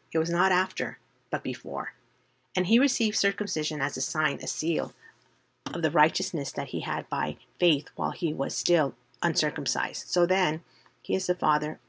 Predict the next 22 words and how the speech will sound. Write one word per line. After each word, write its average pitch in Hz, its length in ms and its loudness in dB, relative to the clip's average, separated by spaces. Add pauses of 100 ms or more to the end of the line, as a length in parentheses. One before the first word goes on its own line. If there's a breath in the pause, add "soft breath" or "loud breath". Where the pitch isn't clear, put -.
(140)
of 151 240 -6
all 170 220 6
who 185 100 -4
believe 156 540 -2 (240)
but 139 160 0
have - 160 -4
not 151 260 -2
been 147 300 -6
circumcised, - 720 -6 (260 loud breath)
in 170 140 4
order 175 260 6
that 160 180 0
righteousness 151 640 2
might 143 200 -6
be - 80 -6
credited 135 480 -6
to - 160 2
them. 143 300 -2 (720 soft breath)
And 165 180 2
he 190 340 2
is 156 160 -2
then 160 240 -2